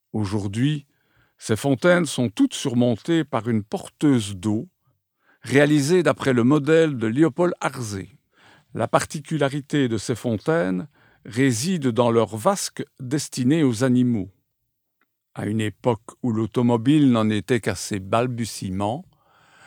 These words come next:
charrettes et autres fiacres régnaient en maître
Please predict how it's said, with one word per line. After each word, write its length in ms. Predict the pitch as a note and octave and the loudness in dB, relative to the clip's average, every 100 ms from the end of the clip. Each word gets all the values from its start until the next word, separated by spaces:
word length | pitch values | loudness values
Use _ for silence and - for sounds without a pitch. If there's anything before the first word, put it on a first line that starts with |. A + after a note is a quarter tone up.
| - _ | -20 _
charrettes 760 | - B2+ C#3 F3 - C3+ G2+ | -2 2 4 2 2 -2 2
et 140 | B2 C3 | 0 0
autres 440 | E3+ F3+ E3 - C#3 | 2 2 2 -2 -6
fiacres 720 | - - E3 E3 - - C3 - | -6 -2 0 0 -2 -12 -12 -10
régnaient 480 | G#2+ A#2+ C3+ D#3 C3+ | -4 0 0 -2 -2
en 140 | A#2+ | 0
maître 500 | A#2 B2 B2 - - | 0 0 -2 -6 -20